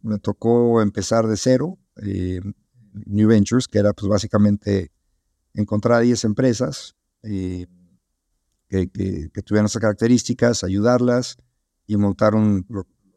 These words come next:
hoy se llama Demo Day, pero ahí, pues, era un, montar un, una conferencia donde pueden invitar inversionistas, prensa, y pudiéramos hacer como un showcase de,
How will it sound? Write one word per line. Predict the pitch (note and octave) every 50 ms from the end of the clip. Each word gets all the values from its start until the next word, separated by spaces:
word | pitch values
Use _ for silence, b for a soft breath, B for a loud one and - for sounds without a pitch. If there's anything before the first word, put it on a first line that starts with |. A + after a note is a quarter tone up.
| _ _ _ _
hoy | - A2 G#2+
se | - - A2
llama | G#2+ G#2 G#2 G2
Demo | G2+ G2 G2 G2 G#2
Day, | A#2+ B2 C3
pero | - - F#2+ F2+ F#2 F#2+
ahí, | G2 G2+ G2 G2
pues, | - _ _ G#2
era | G2+ F#2+ G2
un, | G2+ G#2 G2+
montar | G2 G2 F#2+ - G#2+ G#2+
un, | A2 A2 G#2+ G2+ F#2+ - _ _ _ _ _ _ _ _ _ _ _ -
una | A2+ A#2+ A2+
conferencia | - G#2 G2+ - A#2 B2+ C#3 C#3+ C#3+ A#2+ B2 B2 A#2+
donde | A2+ G#2+ G2 F2+
pueden | - - G#2+ G#2
invitar | G#2 G2 - - - G2+
inversionistas, | G2+ F#2+ F#2+ F2 - G2+ G#2+ B2+ C3+ B2 - - - A2+ G#2+ G2+ -
prensa, | - - B2 B2+ B2+ - - A#2+ A#2 A2
y | G#2
pudiéramos | - _ G#2+ G2+ G2 G2 G2 - -
hacer | D#2+ - G2 F#2+
como | - - G2+ G2+
un | F#2+
showcase | - G#2+ G2 F2+ - - A2+ G2+ - G#2+
de, | A2 G#2+ -